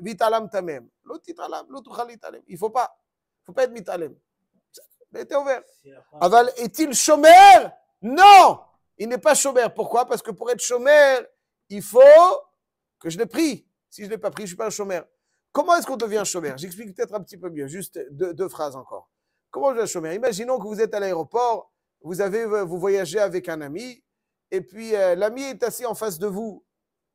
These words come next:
Speaker 1: dans la salle d'attente, et, euh, avant d'em-, d'embarquer,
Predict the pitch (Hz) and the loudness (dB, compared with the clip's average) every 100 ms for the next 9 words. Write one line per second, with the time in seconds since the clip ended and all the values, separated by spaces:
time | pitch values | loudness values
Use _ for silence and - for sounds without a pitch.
0 | _ _ _ 143 170 170 156 185 180 165 | _ _ _ -12 -8 -8 -8 -6 -6 -6
1 | 151 151 220 247 - _ _ _ _ _ | -10 -4 -4 -4 -8 _ _ _ _ _
2 | _ 185 190 180 170 165 160 156 151 147 | _ -10 -6 -4 -2 -4 -6 -6 -8 -8
3 | 143 180 170 160 165 160 139 - 202 254 | -8 -8 -6 -6 -8 -10 -14 -6 -6 -6
4 | 262 | -10